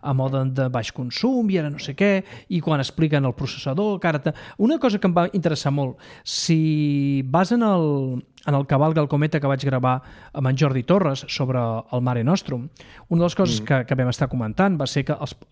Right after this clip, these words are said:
Speaker 1: quan els processadors van creixent, un dels problemes que hi ha és, eh, la propagació del clock, del rellotge.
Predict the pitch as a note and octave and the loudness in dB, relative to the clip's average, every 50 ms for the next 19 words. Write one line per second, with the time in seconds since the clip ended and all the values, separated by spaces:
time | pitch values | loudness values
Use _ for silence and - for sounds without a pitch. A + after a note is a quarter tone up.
0 | - C#3 - C3 B2+ A#2 - - - D3+ C#3+ - - D3+ - C#3+ C3+ D3+ D3+ C3 | -10 -6 -4 -4 -4 -4 -6 -8 -8 -6 -6 -4 -4 -4 -4 -2 -2 0 0 0
1 | C3+ C3 C3 B2 - C3 B2 A2+ - G#3+ B3 A#3+ E3 C3+ D#3+ - - - - - | 0 0 -2 -2 -2 -4 -4 -2 0 2 2 2 2 0 -4 -6 -10 -18 -20 -20
2 | - - - - D#3+ D#3 D3+ D3+ D3 - - D#3 D3 C3+ C3+ C3 C3 - - C#3+ | -20 -16 -6 -2 0 0 2 0 -2 -4 -4 -2 -2 0 0 0 -2 -2 -2 0
3 | C#3+ D#3+ F3+ F3 E3 F3+ - - F3+ - - - - - - C#3 C3+ C3 C3 - | 0 2 2 2 0 -2 -4 -4 -6 -6 -6 -8 -10 -4 -2 -2 -2 -2 -2 -2
4 | D#3 E3 D#3 - F#3+ G3 - G3 F3 E3 D#3 - - F3 E3 E3 D3+ - - D#3+ | 0 0 0 2 2 0 2 2 0 0 0 0 0 0 0 0 -2 -2 -2 -2
5 | C#3 A#2+ G#2 - - - - - - - - - _ - - - C3+ B2 C3+ C#3+ | -2 -2 -2 -6 -12 -16 -16 -18 -20 -20 -20 -20 _ -10 -6 -4 -2 0 0 2
6 | D3 D3+ C#3 C#3 - B2 | 2 2 0 0 -4 -10